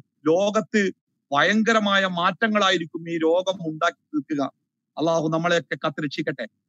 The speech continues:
അപ്പൊ ഞാൻ സൂചിപ്പിച്ചത് വിശപ്പ് കൊണ്ടുള്ള പരീക്ഷണം, പേടി കൊണ്ടുള്ള പരീക്ഷണം, സമ്പത്തിന്റെ, ശരീരത്തിന്റെ, കാർഷിക രംഗത്തെ തകർച്ച കൊണ്ടുള്ള പരീക്ഷണം,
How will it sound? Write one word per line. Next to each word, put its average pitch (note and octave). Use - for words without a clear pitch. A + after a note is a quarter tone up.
അപ്പൊ C#3
ഞാൻ G#3
സൂചിപ്പിച്ചത് G#3
വിശപ്പ് E3+
കൊണ്ടുള്ള B3+
പരീക്ഷണം, F3
പേടി B3+
കൊണ്ടുള്ള B3+
പരീക്ഷണം, E3+
സമ്പത്തിന്റെ, G3+
ശരീരത്തിന്റെ, A3+
കാർഷിക A#3
രംഗത്തെ A#3
തകർച്ച A3+
കൊണ്ടുള്ള C4
പരീക്ഷണം, F3